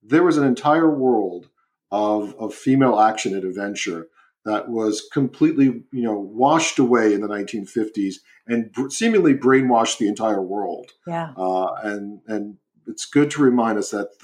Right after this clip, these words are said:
Speaker 1: what, what was cons-, what we still talk about as being the norm of behavior for women is all created by Madison Avenue in the nineteen fifties, and we're
Speaker 2: Mm-hmm.
Speaker 1: still believing it.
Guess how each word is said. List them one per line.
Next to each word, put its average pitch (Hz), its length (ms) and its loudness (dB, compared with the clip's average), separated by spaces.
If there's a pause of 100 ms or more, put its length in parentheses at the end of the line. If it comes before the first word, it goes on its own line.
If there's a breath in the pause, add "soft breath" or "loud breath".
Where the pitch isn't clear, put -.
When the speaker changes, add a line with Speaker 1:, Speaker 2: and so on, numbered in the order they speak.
Speaker 1:
what, 123 200 0 (480 soft breath)
what 120 180 2
was 123 100 4
cons-, - 320 -2
what 131 240 2
we 151 180 2
still 208 520 2
talk 139 280 2
about 104 260 0
as 98 100 -6
being 107 340 -4
the 104 100 -8
norm 123 640 0
of 123 240 -10
behavior 95 580 0
for 104 180 -12
women 92 420 -10 (460 soft breath)
is 110 140 -4 (140)
all 165 360 4
created 123 600 2
by 107 140 -2
Madison 135 440 2
Avenue 117 200 2
in 107 80 0
the 104 40 -4
nineteen 104 360 -8
fifties, 98 340 -8
and 95 100 -8
we're 92 100 -12
Speaker 2:
Mm-hmm. 87 140 -10
Speaker 1:
still 104 180 -4
believing 90 420 -12
it. - 320 -20